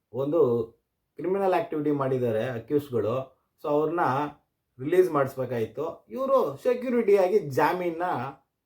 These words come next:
ಕೊಟ್ಟಿದ್ದಾರೆ. ಯಾವ್ದಪ್ಪ ಜಾಮೀನ್ ಕೊಟ್ಟಿದ್ದಾರೆ ಅಂದ್ರೆ, ಈ ಜಮೀನ್ನ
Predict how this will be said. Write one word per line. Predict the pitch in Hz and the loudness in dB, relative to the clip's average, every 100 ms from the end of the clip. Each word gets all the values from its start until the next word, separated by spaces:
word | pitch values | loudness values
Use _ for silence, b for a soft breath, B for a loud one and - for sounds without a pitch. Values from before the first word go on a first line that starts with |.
| - | -10
ಕೊಟ್ಟಿದ್ದಾರೆ. | 156 147 123 110 113 - _ _ | -2 0 0 -2 -4 -6 _ _
ಯಾವ್ದಪ್ಪ | 131 170 220 226 214 196 | -6 0 2 4 4 4
ಜಾಮೀನ್ | 156 160 170 165 | 2 0 0 -6
ಕೊಟ್ಟಿದ್ದಾರೆ | 156 143 143 135 127 | -4 -4 0 0 0
ಅಂದ್ರೆ, | 120 147 214 156 | -4 -6 -6 -8
ಈ | |
ಜಮೀನ್ನ | 147 131 135 151 147 | -2 0 0 -2 -4